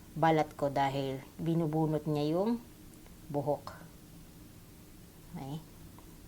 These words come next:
Dito ako laging naiinis sa mga balahibo dito sa taas eh.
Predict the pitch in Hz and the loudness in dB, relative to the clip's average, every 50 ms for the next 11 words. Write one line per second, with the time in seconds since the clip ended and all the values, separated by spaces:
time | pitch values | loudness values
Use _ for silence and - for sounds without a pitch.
0 | - - - 196 220 220 - 240 233 233 233 226 220 214 208 208 208 208 202 190 | -14 -6 0 0 2 4 6 6 8 8 8 10 10 10 10 8 6 4 2 2
1 | 185 185 165 180 175 170 160 - 175 165 165 160 156 151 151 151 151 151 156 151 | 0 0 0 0 0 0 0 -2 0 0 2 2 4 4 4 4 4 4 2 2
2 | 147 151 143 139 143 - 143 139 143 - - - - - - - 180 - | 0 0 0 0 -2 -2 -4 -6 -6 -6 -6 -6 -6 -8 -10 -12 -14 -14